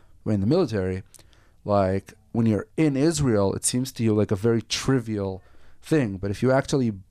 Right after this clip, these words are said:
break it and you go out, you understand, no, this is freaking ridiculous. It's something that most eighteen-year-olds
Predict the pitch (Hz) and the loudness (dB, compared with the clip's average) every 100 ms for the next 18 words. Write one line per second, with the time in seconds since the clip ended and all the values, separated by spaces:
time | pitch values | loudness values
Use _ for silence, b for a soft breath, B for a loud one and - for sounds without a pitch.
0 | _ _ 113 127 139 113 104 98 110 110 | _ _ 0 2 0 0 2 2 2 4
1 | 151 120 113 104 101 101 110 104 120 104 | 4 2 -2 -8 -10 -8 -8 -4 -2 -2
2 | - 107 104 - _ _ _ _ _ - | -2 -4 -4 -14 _ _ _ _ _ -6
3 | 113 104 107 98 101 b b b b b | -4 -2 -2 -2 -4 b b b b b
4 | b _ 113 110 131 120 98 98 - 101 | b _ 0 0 0 0 0 0 -2 -2
5 | - 107 113 107 - 117 123 - - - | -2 0 0 -2 0 0 0 -2 -12 -20
6 | _ 120 123 123 113 107 104 104 104 101 | _ -2 0 -2 0 2 2 2 2 0
7 | - | -4